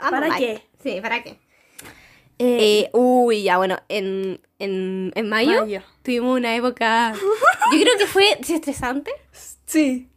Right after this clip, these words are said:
Speaker 2: Creo que fue la época que tuvimos vacaciones, ¿no?
Speaker 1: Yo cacho porque
Speaker 2: ¿O no?
Speaker 1: No.
Speaker 2: No es que no me acuerdo, la verdad.
Speaker 1: Yo tampoco.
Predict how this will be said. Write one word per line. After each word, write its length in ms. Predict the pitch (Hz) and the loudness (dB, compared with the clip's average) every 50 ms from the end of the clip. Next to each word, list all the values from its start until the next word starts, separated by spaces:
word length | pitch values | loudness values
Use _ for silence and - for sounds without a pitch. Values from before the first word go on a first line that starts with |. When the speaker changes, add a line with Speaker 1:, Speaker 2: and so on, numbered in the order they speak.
| _ _ _ _ _ _ _ | _ _ _ _ _ _ _
Speaker 2:
Creo 140 | - 339 370 | -6 -4 -4
que 60 | 403 | -2
fue 120 | - - 392 | 0 2 2
la 60 | 381 370 | 2 2
época 200 | 381 359 370 349 | 2 2 0 0
que 80 | 349 | 0
tuvimos 240 | 311 320 320 320 330 | 0 0 2 2 2
vacaciones, 480 | 320 311 262 247 - - 254 214 214 214 | 0 0 -2 -2 -4 -6 -8 -8 -6 -8
¿no? 160 | 208 247 254 | -6 -6 -4
Speaker 1:
Yo 100 | 277 285 | -4 -4
cacho 300 | 285 269 254 277 277 392 | -2 -2 -2 -2 -4 -6
porque 500 | 370 320 269 254 269 247 233 233 233 226 226 233 _ _ _ _ _ _ _ _ _ | -6 -6 -6 -6 -6 -6 -8 -10 -12 -14 -14 -18 _ _ _ _ _ _ _ _ _
Speaker 2:
¿O 140 | - 226 233 | -6 -4 -2
no? 220 | 214 202 202 226 | -2 0 0 -2
Speaker 1:
No. 40 | - 220 | -2 -2
Speaker 2:
No 60 | 240 | -2
es 80 | 254 | -2
que 80 | - 269 | -2 0
no 80 | 226 226 | 0 0
me 40 | 214 | -2
acuerdo, 240 | 185 165 175 180 175 | -4 -6 -10 -8 -8
la 100 | 175 175 | -6 -8
verdad. 180 | 180 175 196 - | -8 -10 -12 -8
Speaker 1:
Yo 100 | 247 240 | -6 -4
tampoco. 640 | 240 233 233 214 - - 196 208 208 - 196 190 | -4 -4 -6 -8 -10 -8 -8 -8 -8 -10 -16 -20